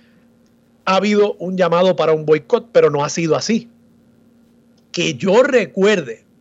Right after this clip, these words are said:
y le voy a dejar esta pregunta sobre la mesa a Marilú Guzmán, que yo recuerde, el proceso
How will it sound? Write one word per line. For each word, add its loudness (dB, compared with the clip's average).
y -12
le -6
voy -4
a 0
dejar 2
esta -4
pregunta -2
sobre 0
la -4
mesa -8
a -10
Marilú -8
Guzmán, -6
que -2
yo 6
recuerde, 0
el -2
proceso 0